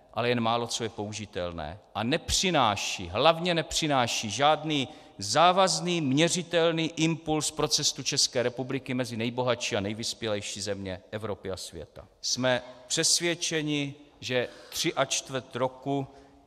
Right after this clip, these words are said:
je dlouhá doba pro trvání vlády Miloše Zemana, Andreje Babiše, Vojtěcha Filipa a Jana Hamáčka. Budeme usilovat o kratší trvání vlády.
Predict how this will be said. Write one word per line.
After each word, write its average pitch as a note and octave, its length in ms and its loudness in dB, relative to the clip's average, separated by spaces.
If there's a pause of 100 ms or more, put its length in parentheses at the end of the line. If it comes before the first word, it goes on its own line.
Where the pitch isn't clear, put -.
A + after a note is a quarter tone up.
(260)
je A2+ 160 -2
dlouhá C3+ 580 4
doba G#2+ 260 2
pro A2+ 180 -6
trvání G#2+ 460 -2
vlády G2+ 320 0
Miloše G2+ 380 -4
Zemana, G2+ 340 -2
Andreje G2 320 -4
Babiše, F#2+ 440 -6
Vojtěcha F#2 440 -8
Filipa F#2 460 -2
a F2 340 -6
Jana F#2 220 -2
Hamáčka. E2 680 -8 (420)
Budeme C3 260 0
usilovat C3 840 4
o A#2+ 140 2
kratší A#2 580 0
trvání E2+ 520 -4
vlády. D#2 420 -12